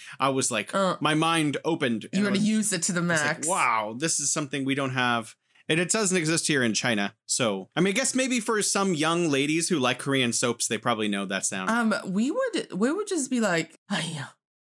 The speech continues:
Speaker 2: you know, kinda say
Speaker 1: Ay-ya, ay-ya. Yeah, there's a Chinese one.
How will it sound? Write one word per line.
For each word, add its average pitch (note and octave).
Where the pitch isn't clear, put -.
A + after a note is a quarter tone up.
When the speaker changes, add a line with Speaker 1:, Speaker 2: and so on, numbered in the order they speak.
Speaker 2:
you G#3
know, F#3+
kinda G#3+
say F#3+
Speaker 1:
Ay-ya, D3
ay-ya. D#3+
Yeah, G#3
there's A#3
a -
Chinese C#3
one. C3